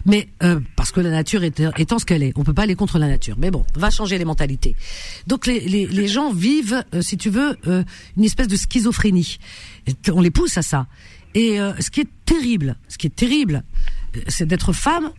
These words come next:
c'est-à-dire que, euh, les femmes, pour la virginité par exemple, dans nos mentalités, la virginité, c'est les, c'est, les gardiennes de la virginité sont les femmes. Parce que les hommes, en vérité, ils parlent pas de ces choses-là.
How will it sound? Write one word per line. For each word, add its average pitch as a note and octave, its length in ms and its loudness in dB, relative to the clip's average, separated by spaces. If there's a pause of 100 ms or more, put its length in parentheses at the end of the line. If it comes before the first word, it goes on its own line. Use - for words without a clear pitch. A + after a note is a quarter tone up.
c'est-à-dire G3 580 2
que, F3+ 280 2 (180)
euh, C#3+ 960 2 (540)
les F#3 120 4
femmes, G3 380 0
pour - 160 0
la G3 80 2
virginité A#3 600 0
par D3 180 -2
exemple, D#3 420 -2 (420)
dans D#3+ 280 2
nos F3 80 4
mentalités, F3 680 2 (420)
la D#3+ 120 2
virginité, G3 560 2
c'est - 160 0
les, G3 140 0
c'est, F3+ 260 0 (560)
les F3+ 100 4
gardiennes A3+ 540 2
de F3+ 100 0
la F#3 80 0
virginité F3+ 360 -2
sont G3 120 0
les E3+ 120 0
femmes. G3+ 260 -2
Parce - 140 2
que D4 80 2
les D4+ 180 2
hommes, F#4+ 160 0
en C#4+ 60 0
vérité, C#4 240 0
ils - 40 -2
parlent A#3 140 0
pas - 180 0
de - 60 -12
ces G3 100 -2
choses-là. D3+ 400 -4